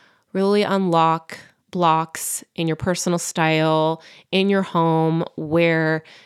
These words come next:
you might not know what the new energy looks like yet or should feel like yet, but you know that you want to bring it in. And this is where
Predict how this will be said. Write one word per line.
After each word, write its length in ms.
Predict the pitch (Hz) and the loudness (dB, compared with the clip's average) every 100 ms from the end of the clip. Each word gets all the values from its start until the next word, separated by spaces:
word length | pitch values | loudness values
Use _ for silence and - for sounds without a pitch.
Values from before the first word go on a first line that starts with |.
| _ | _
you 120 | 190 | -2
might 200 | 180 185 | 0 0
not 180 | 214 208 | -2 -4
know 440 | 160 160 170 170 180 | -4 -2 0 2 0
what 140 | 185 | -2
the 80 | 185 | -2
new 200 | 175 170 | 0 0
energy 560 | 160 160 156 156 156 143 | -2 -2 -4 -4 -6 -4
looks 360 | 165 226 - | -4 -6 -6
like 280 | 247 240 - | -4 -4 -2
yet 300 | 240 226 226 | 0 0 0
or 80 | 165 | -4
should 240 | 160 165 | -4 -8
feel 340 | - 214 226 220 | -4 0 0 2
like 260 | 214 214 214 - | 0 -2 -8 -2
yet, 360 | 233 214 208 - - - | 2 2 0 -8 -10 -6
but 120 | - | -2
you 140 | 180 | 0
know 480 | 180 185 185 190 185 | 2 2 2 2 0
that 180 | 185 185 | -2 -2
you 100 | 175 | -2
want 140 | 170 | -2
to 60 | 165 | -4
bring 220 | 160 151 | -4 -2
it 100 | 151 | -2
in. 360 | 147 143 147 160 - - - - _ | -2 -4 -6 -8 -12 -20 -20 -20 _
And 580 | 180 185 180 180 180 180 | -2 0 0 0 0 -2
this 320 | 202 220 - | -2 -2 -4
is 160 | 262 233 | -8 -2
where 600 | 196 185 185 180 180 | 0 2 2 2 0